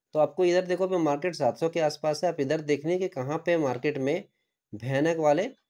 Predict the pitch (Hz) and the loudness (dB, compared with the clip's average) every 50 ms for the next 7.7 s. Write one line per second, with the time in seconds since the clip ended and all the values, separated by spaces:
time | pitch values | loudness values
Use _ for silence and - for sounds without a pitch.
0 | _ _ _ _ _ _ _ - 123 120 135 147 151 147 151 165 147 135 127 127 | _ _ _ _ _ _ _ -18 -10 -4 0 0 0 2 0 0 0 0 0 0
1 | 131 143 151 160 156 139 135 131 127 135 147 147 160 165 160 147 131 123 - - | -2 -2 -2 -2 0 0 0 2 2 2 0 0 0 -2 0 0 0 0 0 0
2 | 135 135 131 135 135 151 147 - _ _ - 123 127 131 135 135 131 147 151 147 | -2 -2 -2 -2 -2 -4 -6 -8 _ _ 0 2 2 4 2 2 0 -2 -4 -4
3 | - 123 117 110 117 123 117 110 107 101 95 95 101 107 98 95 - - 139 151 | -2 -2 -2 0 0 -2 -2 -2 -2 -4 -6 -6 -8 -8 -8 -8 -4 0 0 2
4 | 156 160 151 156 170 165 - 170 165 165 170 160 160 - 170 165 165 175 170 - | 2 0 -2 -4 -6 -6 -4 -4 -2 -2 -2 -2 -2 -2 0 0 0 -2 -4 -8
5 | _ _ _ _ _ _ _ - 123 131 135 139 135 165 165 170 165 156 143 139 | _ _ _ _ _ _ _ -4 -2 -2 -2 0 -2 -2 -2 -2 0 2 2 2
6 | 127 123 - - 135 127 120 107 104 - 160 165 185 165 135 135 139 131 127 127 | 2 2 0 -2 -2 0 0 -2 -4 -6 -6 -4 -2 -2 0 0 0 0 0 0
7 | 139 156 165 180 175 160 147 139 135 143 139 139 135 | 0 0 -2 -2 -2 -2 -2 0 2 2 0 0 -2